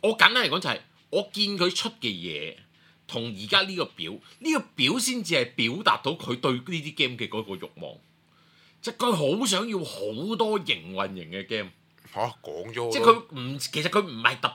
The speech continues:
Speaker 1: 別鍾意龍魚呢啲 game，
Speaker 2: 頭
Speaker 1: 佢唔係特別鍾意好似P three呢啲 game。
Speaker 2: 頭先講咗㗎。
Speaker 1: 佢淨係鍾意
Speaker 2: 點解唔鍾意 Sony 貓？點解唔鍾意I Q？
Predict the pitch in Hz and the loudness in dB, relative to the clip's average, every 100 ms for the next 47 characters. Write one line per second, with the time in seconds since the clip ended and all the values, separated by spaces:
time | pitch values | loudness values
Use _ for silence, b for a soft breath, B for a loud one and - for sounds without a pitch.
0 | - 131 - 214 190 147 101 92 95 95 | -4 -4 -2 -2 -2 -2 -4 -6 -6 -2
1 | 120 139 127 127 120 - - 107 247 190 | -2 -2 -2 -2 -2 -8 -8 0 2 4
2 | 165 165 170 226 175 190 170 196 190 175 | 4 2 0 0 0 0 -2 -4 -4 -4
3 | 190 175 165 160 107 120 196 190 165 87 | -4 -2 -2 0 2 6 6 6 0 -2
4 | 123 127 113 104 - b b - 262 - | -2 2 2 2 -2 b b -2 0 2
5 | 175 180 160 170 254 240 233 175 156 147 | 0 2 2 4 4 2 0 -6 -4 -4
6 | 143 b b b _ _ b b _ - | -4 b b b _ _ b b _ -4
7 | 110 151 180 - - 147 127 90 90 139 | -4 -4 -8 -8 -4 -4 -6 -18 -10 -10
8 | 131 127 107 98 107 104 92 92 90 85 | -10 -8 -4 -4 -4 -6 -8 -6 -4 -6
9 | 87 _ _ b b b _ 110 127 180 | -8 _ _ b b b _ -2 -2 0
10 | 160 113 139 104 101 120 123 101 92 104 | 4 4 4 0 -10 -10 -4 0 2 2
11 | 107 107 95 | 2 -2 -4